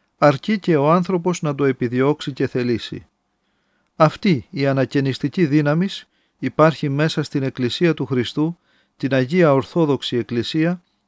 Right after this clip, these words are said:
όπου με την χάρη του Θεού και την συγκατάθεση και προσπάθεια του ανθρώπου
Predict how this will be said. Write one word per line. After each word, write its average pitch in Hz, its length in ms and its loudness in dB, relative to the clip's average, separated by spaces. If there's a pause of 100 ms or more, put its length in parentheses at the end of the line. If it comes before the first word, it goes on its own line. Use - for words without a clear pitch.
(120)
όπου 175 280 0
με 123 140 -2
την 131 180 -2
χάρη 170 320 0
του 135 140 -4
Θεού 135 380 -2 (380)
και 147 140 0
την 135 160 -2
συγκατάθεση 139 760 0
και 127 120 -2
προσπάθεια 135 680 -2
του 123 120 -2
ανθρώπου 151 580 0